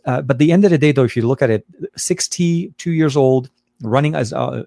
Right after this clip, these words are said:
as, as late as August. I mean, we're in, in, what, October now? It's not that far. At the end of the day, though, again, it still runs fast. For me, my McLaren Edition runs as fast as it did, uh, at the beginning. And I still have all my apps 'cause I was, again,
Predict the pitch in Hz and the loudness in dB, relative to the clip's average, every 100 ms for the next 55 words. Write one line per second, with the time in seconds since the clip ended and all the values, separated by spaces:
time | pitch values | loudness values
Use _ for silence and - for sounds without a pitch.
0 | 120 110 101 - 104 98 123 113 95 113 | -6 -8 -6 -6 -6 -2 -2 0 -2 0
1 | 117 131 104 98 101 101 120 113 104 98 | 0 0 -2 -4 -4 -4 -4 -4 -4 -4
2 | 95 - 98 - 98 - 131 156 165 170 | -8 -8 -8 -6 -8 -4 -4 -2 -2 -4
3 | _ _ - 151 202 240 160 131 - 139 | _ _ -10 -8 -4 -4 -6 -8 -4 -4
4 | 101 - _ _ _ 131 127 170 180 151 | -4 -12 _ _ _ -6 -2 0 2 2
5 | 135 131 120 113 123 113 - _ 131 - | 2 2 2 2 0 -2 -4 _ -8 -6
6 | - 160 143 139 - - 107 143 - 131 | -4 -2 -2 -4 -6 -6 -6 -6 -6 -2
7 | 120 139 151 117 113 - 127 120 113 120 | 0 0 -2 -2 -4 -4 -4 -4 -6 -8
8 | 110 107 110 - 120 - 117 110 107 110 | -6 -4 -4 -6 -10 -8 -8 -8 -10 -10
9 | 95 104 95 _ - _ 95 90 110 101 | -8 -8 -8 _ -20 _ -8 -8 -6 -6
10 | 98 104 117 110 110 - 151 127 120 104 | -6 -2 -2 -2 -4 -2 -2 0 0 -2
11 | 107 101 - 113 113 107 120 117 117 117 | -4 -6 -6 -4 -2 -4 -6 -6 -6 -6